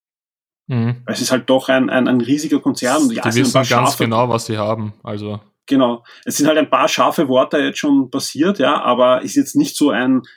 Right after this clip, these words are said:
Speaker 2: drei Tage später die Gegenreaktion und Apple wird mit irgendwas be-, gebannt oder irgendwelche Zölle sind nun aufgesetzt worden, sondern ich glaub, da laufen gerade massive Verhandlungen und ja,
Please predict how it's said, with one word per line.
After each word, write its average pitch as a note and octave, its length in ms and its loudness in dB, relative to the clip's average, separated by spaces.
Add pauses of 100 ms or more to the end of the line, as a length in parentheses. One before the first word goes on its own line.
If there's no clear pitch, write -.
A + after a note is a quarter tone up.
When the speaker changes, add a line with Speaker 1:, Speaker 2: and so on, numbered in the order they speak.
(480)
Speaker 2:
drei C3 160 0
Tage C3+ 200 2
später C3+ 340 -2
die - 180 -2
Gegenreaktion C3 1040 2
und B2+ 180 -6
Apple A#2+ 300 -4
wird A#2+ 160 -4
mit A#2+ 140 -2
irgendwas A#2 360 -4
be-, A2 760 -2 (320)
gebannt B2+ 500 2
oder A#2+ 560 2
irgendwelche A#2+ 560 0
Zölle C3 320 2
sind C#3 200 0
nun B2+ 100 4
aufgesetzt - 500 -2
worden, B2 160 2
sondern B2+ 160 -2
ich A#2+ 120 -4
glaub, C3 300 0
da C3 80 -2
laufen B2 380 0
gerade A2+ 500 0 (320)
massive B2+ 380 0
Verhandlungen A#2 720 2 (560)
und A2+ 640 2 (560)
ja, - 220 -2